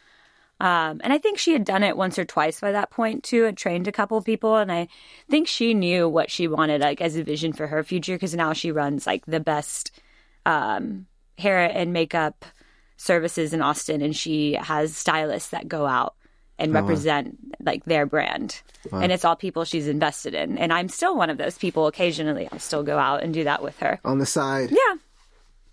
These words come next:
Speaker 2: You have
Speaker 1: Mm-hmm.
Speaker 2: more than twenty-four hours.
Speaker 1: Yeah.
Speaker 2: So I wanna go back to the free gig, because that's how I broke into coaching, was saying, "Hey, I'll work for free."
Speaker 1: Mm-hmm.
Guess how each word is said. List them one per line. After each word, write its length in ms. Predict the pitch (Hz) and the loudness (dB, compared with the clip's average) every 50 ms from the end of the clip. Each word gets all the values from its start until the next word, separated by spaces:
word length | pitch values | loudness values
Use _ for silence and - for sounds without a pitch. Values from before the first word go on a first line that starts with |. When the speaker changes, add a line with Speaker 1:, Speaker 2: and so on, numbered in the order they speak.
| _ _ _ _ - | _ _ _ _ 0
Speaker 2:
You 100 | 131 - | 2 2
have 80 | - 127 | 4 4
Speaker 1:
Mm-hmm. 80 | 113 | 4
Speaker 2:
more 120 | 113 117 110 | 2 2 0
than 100 | 107 101 | -2 -4
twenty-four 400 | 110 120 113 107 - 110 104 104 | -2 -4 -4 -2 -4 -4 -2 -2
hours. 480 | 107 107 107 104 104 101 - - - _ _ _ _ _ _ _ _ _ _ _ _ - | -2 -2 -4 -4 -6 -8 -10 -14 -20 _ _ _ _ _ _ _ _ _ _ _ _ -2
Speaker 1:
Yeah. 200 | 247 254 254 240 _ - - - | -2 0 -2 -2 _ -18 -10 -2
Speaker 2:
So 460 | - - 196 180 165 160 156 139 - _ _ _ _ _ _ _ - | 2 2 4 4 4 4 2 0 -2 _ _ _ _ _ _ _ -2
I 80 | 151 | 0
wanna 160 | 170 170 156 143 | 2 2 2 2
go 100 | 139 131 | 0 0
back 180 | 120 127 123 - | 0 0 -2 -2
to 100 | - 117 | -4 -4
the 80 | 113 | -4
free 280 | - - - 127 123 120 | -4 -2 0 2 2 2
gig, 220 | 110 113 110 107 | 2 0 -2 0
because 380 | - 113 - 127 110 104 - - _ _ _ _ _ _ _ _ _ _ - | 0 0 0 0 0 0 -4 -10 _ _ _ _ _ _ _ _ _ _ -4
that's 160 | 135 127 - | -4 -2 0
how 160 | 139 123 117 | 0 0 0
I 40 | 113 | 0
broke 240 | 101 120 117 113 - | 0 0 -2 0 0
into 160 | 117 107 107 104 | 0 -2 -2 -4
coaching, 640 | - - 120 110 104 - 104 104 107 104 107 101 113 | 0 2 2 2 2 2 -2 -2 -2 -2 -4 -6 -8
was 260 | 110 - - - - _ _ - | -10 -12 -12 -16 -20 _ _ -8
saying, 200 | - - 107 113 | -2 -2 0 2
"Hey, 200 | 127 143 123 113 | 2 2 2 0
I'll 160 | 107 107 113 | 0 -2 0
work 180 | 117 127 117 - | 0 0 0 0
for 120 | - 123 | -2 -6
free." 540 | - - 190 185 180 170 165 160 151 151 143 | -2 2 4 4 4 6 4 4 2 2 0
Speaker 1:
Mm-hmm. 420 | - 214 214 214 202 196 196 214 | 0 0 0 2 2 2 0 -2